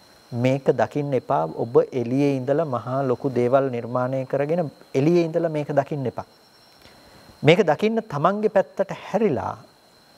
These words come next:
ධම්මා දාස කියලානේ කියන්නේ. ආදාස කියන්නේ කැඩපතට. ධර්මයේ නැමැති කැඩපතින් ඔබ දකින්න මේක. එතකොට තමන්ගේ පැත්තට හැරිලා තමන්ට දකින්න වේ-, පුළුවන්කම තියෙන්නේ.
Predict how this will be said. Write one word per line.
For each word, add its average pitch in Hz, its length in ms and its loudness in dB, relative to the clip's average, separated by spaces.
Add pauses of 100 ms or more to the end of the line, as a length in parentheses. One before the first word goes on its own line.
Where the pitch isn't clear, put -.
(240)
ධම්මා 127 580 0
දාස 120 340 0
කියලානේ 151 380 -8
කියන්නේ. 135 300 -10
ආදාස 120 380 2
කියන්නේ 143 300 -12
කැඩපතට. 117 600 -8 (200)
ධර්මයේ 127 380 2
නැමැති 120 340 -6
කැඩපතින් 139 680 -2
ඔබ 104 100 -8
දකින්න 104 380 -6
මේක. - 240 -18 (720)
එතකොට 180 280 6
තමන්ගේ 190 400 0
පැත්තට 151 400 -4
හැරිලා 127 340 -2
තමන්ට 139 400 -2
දකින්න 120 360 -4
වේ-, 110 180 -4
පුළුවන්කම 107 560 -4
තියෙන්නේ. - 360 -10